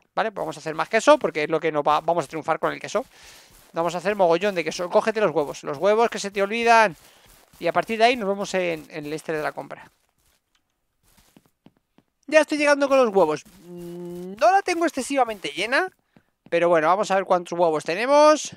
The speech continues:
Adelante, pues. Ochenta y ocho. Vale, bueno, setecientos treinta y nueve, que está bastante bien. Ya casi tengo los tres mil.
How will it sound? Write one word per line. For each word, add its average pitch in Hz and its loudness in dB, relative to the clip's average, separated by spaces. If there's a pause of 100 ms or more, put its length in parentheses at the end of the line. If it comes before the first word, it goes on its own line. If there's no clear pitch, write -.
(800)
Adelante, 220 2
pues. 330 2 (880)
Ochenta 202 2
y 202 2
ocho. 147 2
Vale, 165 4
bueno, 202 6
setecientos 226 -6
treinta 190 -6
y 180 -4
nueve, 285 0
que 214 -4
está 190 -2
bastante 151 -6
bien. 220 -6
Ya 196 0
casi 185 -6
tengo 180 0
los 151 -4
tres 143 -12
mil. 254 -6